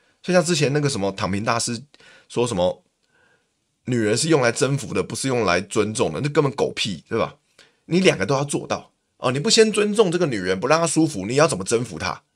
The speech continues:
OK，这个是，这个是一个先后顺序的。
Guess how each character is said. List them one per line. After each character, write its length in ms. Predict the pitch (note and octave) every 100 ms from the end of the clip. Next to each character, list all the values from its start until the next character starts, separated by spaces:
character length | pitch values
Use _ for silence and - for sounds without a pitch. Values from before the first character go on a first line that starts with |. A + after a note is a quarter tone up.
| _ _ _ _ -
OK， 240 | B2 C#3+
这 100 | C#3+
个 80 | G#3
是， 240 | G#3 G#3 - _ _ _ _ _ _ _ _
这 120 | G3
个 40 | F#3+
是 140 | F3+
一 40 | F3
个 80 |
先 220 | D#3 E3 E3
后 100 | D3+
顺 200 | D3+ C3+
序 220 | - A#2
的。 280 | D2+ G1+